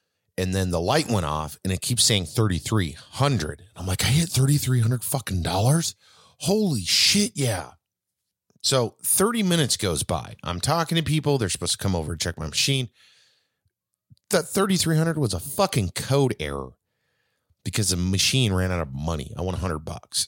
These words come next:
<laughs> which, hey, I'm not complaining about winning a hundred bucks, but for twenty-five, thirty minutes, I thought I fucking won thirty-three hundred dollars, <laughs> which I didn't. I did, I did have some really nice wins on the strip.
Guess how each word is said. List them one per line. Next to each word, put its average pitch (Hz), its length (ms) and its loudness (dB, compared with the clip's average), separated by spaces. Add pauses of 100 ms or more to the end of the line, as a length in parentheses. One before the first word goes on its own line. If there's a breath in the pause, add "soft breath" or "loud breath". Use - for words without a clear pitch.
(160)
<laughs> - 160 -12
which, 170 260 2
hey, 139 240 2
I'm 110 100 0
not 117 120 0
complaining 110 460 0
about 143 220 -4
winning 139 200 -6
a 139 60 -8
hundred 143 260 -12
bucks, 92 400 -10 (800 loud breath)
but 98 240 -2
for - 220 -4 (400)
twenty-five, 135 640 0
thirty 131 260 0
minutes, 104 320 0
I 92 80 0
thought 98 220 0
I 87 60 0
fucking 92 280 -2
won 90 160 -2
thirty-three 82 360 -6
hundred - 360 -6 (140)
dollars, - 540 -6 (380 loud breath)
<laughs> - 380 -20
which 101 200 0
I 87 60 2
didn't. 76 200 -4
I 127 140 -2
did, 127 280 -2
I 120 160 0
did 117 280 0
have 107 280 0
some 92 240 2
really 92 200 2
nice 85 280 0
wins 80 360 0
on 80 200 -4
the 73 80 -4
strip. - 460 0